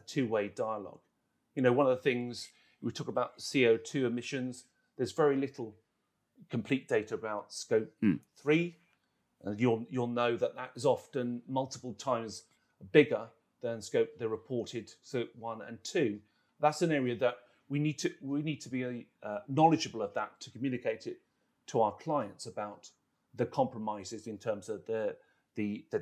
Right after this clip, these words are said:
Speaker 1: data, et cetera. But absolutely, having ready-made is, 'cause it doesn't abdicate,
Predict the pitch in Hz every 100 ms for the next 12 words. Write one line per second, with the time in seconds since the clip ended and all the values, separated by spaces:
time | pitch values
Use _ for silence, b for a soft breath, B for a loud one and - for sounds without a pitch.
0 | - 123 113 - 98 - - 104 110 113
1 | 120 156 - 143 143 117 104 b b b
2 | - 160 160 147 143 - b - 175 170
3 | 170 156 135 123 117 110 123 - 131 117
4 | 147 139 139 - 123 123 117